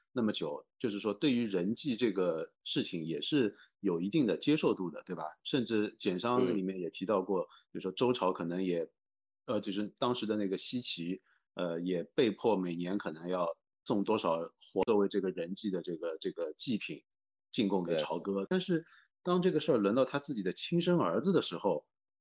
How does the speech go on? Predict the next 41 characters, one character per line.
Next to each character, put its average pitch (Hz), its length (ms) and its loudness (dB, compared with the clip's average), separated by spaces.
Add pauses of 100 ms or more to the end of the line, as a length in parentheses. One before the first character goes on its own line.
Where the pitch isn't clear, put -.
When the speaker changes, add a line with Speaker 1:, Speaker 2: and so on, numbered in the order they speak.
Speaker 1:
我 98 140 -2
觉 120 100 4
得 139 80 4
他 156 400 -4
多 233 220 2
少 90 240 0
是 120 220 0
肯 104 160 -2
定 165 220 4
心 190 200 2
里 131 80 4
面 107 100 2
会 160 180 2
有 87 140 0
一 87 60 -2
定， 95 200 -10 (100)
一 104 120 -10
定 107 160 0
的 98 60 2
怨 95 280 2
愤 82 200 -8
的。 - 100 -12 (580)
然 104 160 0
后 139 300 4 (100)
就 180 100 -2
是 160 140 -2
这， 214 160 4 (180)
这 214 160 4
个 170 120 4 (160)
比 101 240 2
例 190 160 6
的 127 100 6
话 90 160 0
就 104 100 2
很 82 300 -4
难 85 240 -10
把 69 220 -8
握 80 120 -6
了， 78 120 -8
因 101 100 -2
为 101 80 -4